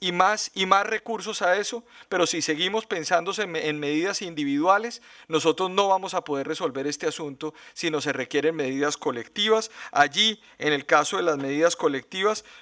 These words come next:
pues es necesario avanzar en ese asunto. Hoy hay cuatro mil seiscientos ocho líderes sociales protegidos con esquemas de seguridad y al mismo tiempo tenemos siete mil quinientos en su totalidad. Entonces el tema de la preocupación de la disminución,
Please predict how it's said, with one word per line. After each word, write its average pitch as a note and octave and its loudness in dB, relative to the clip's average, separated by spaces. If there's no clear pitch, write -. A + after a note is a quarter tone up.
pues D3+ 4
es D#3+ 4
necesario E3+ 0
avanzar D3+ 0
en E3+ -2
ese E3 -2
asunto. A3+ 0
Hoy E3 2
hay E3+ 2
cuatro E3+ -2
mil F3 -4
seiscientos E3+ -4
ocho F3 -2
líderes E3+ -4
sociales D3+ -2
protegidos D#3 0
con D#3+ -4
esquemas D3+ -6
de E3 -4
seguridad C#3+ 4
y F3 0
al F3 6
mismo D#3+ 0
tiempo E3+ 0
tenemos D3 -4
siete D3+ -4
mil C#3 -6
quinientos D#3 -6
en D#3 -4
su D3+ -4
totalidad. C#3+ 4
Entonces F#3+ 0
el G3 4
tema E3+ 6
de F3 4
la D#3 4
preocupación C#3+ -4
de F3 -2
la F#3 6
disminución, C#3+ 0